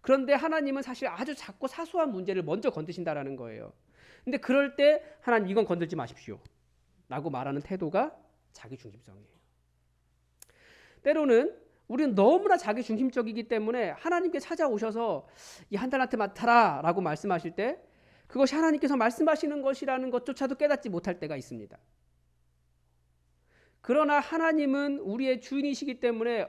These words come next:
얼마든지 우리의 삶, 내가 가는 길, 내 목표, 내 습관, 내 취미, 내가 지키고 싶어하는 내 즐거움을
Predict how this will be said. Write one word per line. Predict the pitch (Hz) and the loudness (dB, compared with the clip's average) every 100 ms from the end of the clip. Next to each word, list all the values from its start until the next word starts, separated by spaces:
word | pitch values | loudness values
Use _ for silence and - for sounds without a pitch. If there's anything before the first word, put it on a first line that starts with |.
| - | -2
얼마든지 | 220 311 320 311 294 208 165 147 127 | -2 -2 0 -2 -2 -4 -6 -8 -8
우리의 | 220 254 277 247 | -8 -4 2 4
삶, | 220 - 214 147 107 _ _ _ _ _ _ | 2 -2 -12 -12 -16 _ _ _ _ _ _
내가 | 180 226 220 | -6 -2 -2
가는 | 185 185 175 | 0 0 0
길, | 147 127 113 - _ _ _ _ - | -2 -6 -8 -16 _ _ _ _ 4
내 | 226 | 6
목표, | 233 233 - - 269 170 127 - | 6 2 -6 -4 0 0 -4 -4
내 | 190 | 0
습관, | 247 - - 285 269 160 123 | 0 -2 -2 2 4 2 0
내 | 180 226 | -2 -2
취미, | - 302 277 262 151 - _ - - | -2 -2 -2 -2 -4 -10 _ -20 0
내가 | 240 262 | 4 4
지키고 | - 311 285 | 2 2 2
싶어하는 | - - 269 | 0 0 2
내 | 247 | 2
즐거움을 | 254 254 254 254 240 262 247 156 | 2 -2 4 4 4 2 2 0